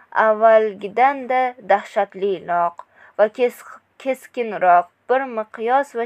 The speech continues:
shiddat bilan har lahza mavjlanishga tayyor edi. Shoir devonga kelib tushdi. Voqeani qanday ro'y berganligini mufassal o'rgandi. Xo'ja Abdullo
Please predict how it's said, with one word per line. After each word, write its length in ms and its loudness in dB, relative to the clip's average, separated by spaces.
shiddat 400 -4
bilan 280 -2
har 140 0
lahza 400 0
mavjlanishga 760 -6
tayyor 440 -4
edi. 300 -8
Shoir 540 0
devonga 440 -4
kelib 300 -4
tushdi. 360 -10
Voqeani 580 0
qanday 380 -2
ro'y 260 2
berganligini 840 -4
mufassal 840 -4
o'rgandi. 580 -8
Xo'ja 380 0
Abdullo 500 2